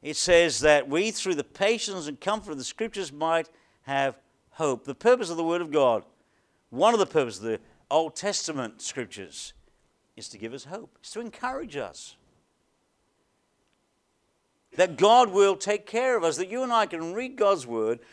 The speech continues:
We receive, we read these wonderful stories in the Old Testament of God's sovereignty, of God's providential care, of God's leading of his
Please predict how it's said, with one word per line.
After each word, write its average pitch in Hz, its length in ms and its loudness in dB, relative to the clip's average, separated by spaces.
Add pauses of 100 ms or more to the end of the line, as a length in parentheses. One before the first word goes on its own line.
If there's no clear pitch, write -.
(140)
We 180 160 2
receive, 196 560 0
we 185 140 0
read 208 260 0
these 190 180 -2
wonderful 220 460 0
stories 143 760 2 (220)
in 165 140 -2
the 160 160 4
Old 233 280 8
Testament 147 540 -2
of 131 160 -6
God's 202 460 2 (180)
sovereignty, 156 800 0
of 131 160 -4
God's 220 540 6 (760)
providential 214 560 2
care, 135 600 4
of 139 200 -2
God's 208 420 6
leading 190 640 -2
of 156 100 -2
his 160 220 -2